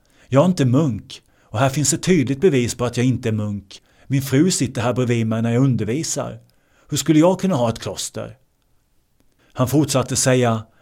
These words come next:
"Goenkaji, ditt kloster, ditt kloster."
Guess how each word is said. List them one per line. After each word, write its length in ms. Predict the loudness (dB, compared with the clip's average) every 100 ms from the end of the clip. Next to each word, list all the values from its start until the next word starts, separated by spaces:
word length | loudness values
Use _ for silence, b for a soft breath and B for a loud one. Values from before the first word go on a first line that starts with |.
| b b
"Goenkaji, 760 | 0 4 4 2 2 0 0 -4 b b
ditt 360 | 0 0 0 -4
kloster, 680 | -4 -2 -4 -6 -8 -10 b b -4
ditt 360 | 0 0 -2
kloster." 680 | -4 -4 -4 -8 -10 -12